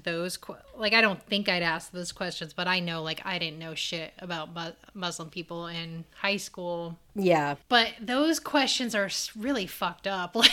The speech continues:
Speaker 2: Oh,
Speaker 1: "Are
Speaker 2: yeah.
Speaker 1: you
Speaker 2: No, 'cause
Speaker 1: bald under there?"
Speaker 2: this is, this is the thing is that, like, I think I had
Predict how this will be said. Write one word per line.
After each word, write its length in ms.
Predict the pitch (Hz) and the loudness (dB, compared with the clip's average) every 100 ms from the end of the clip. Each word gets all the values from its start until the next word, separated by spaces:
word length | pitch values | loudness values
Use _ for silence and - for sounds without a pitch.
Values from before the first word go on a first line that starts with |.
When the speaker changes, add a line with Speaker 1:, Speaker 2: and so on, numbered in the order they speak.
| - | 8
Speaker 2:
Oh, 360 | 214 233 220 190 | 12 12 12 10
Speaker 1:
"Are 60 | |
Speaker 2:
yeah. 340 | 185 269 160 - | 10 10 10 6
Speaker 1:
you 80 | |
Speaker 2:
No, 280 | 220 220 175 | 6 6 4
'cause 120 | - 196 | 2 2
Speaker 1:
bald 100 | 208 | 0
under 320 | 214 240 233 | -2 -2 -2
there?" 280 | 240 240 254 | 2 2 4
Speaker 2:
this 200 | 320 339 | 4 8
is, 280 | 466 359 262 - | 8 8 -4 2
this 240 | 220 392 | 6 8
is 140 | 440 392 | 8 6
the 100 | 277 | 4
thing 340 | - 185 208 | 8 8 8
is 120 | 202 | 4
that, 200 | 180 175 | 6 6
like, 160 | 165 165 | 6 6
I 160 | 175 190 | 6 6
think 340 | 226 262 - | 6 2 2
I 280 | 170 160 175 | 2 4 4
had 540 | 170 170 160 156 151 | 4 4 4 2 -2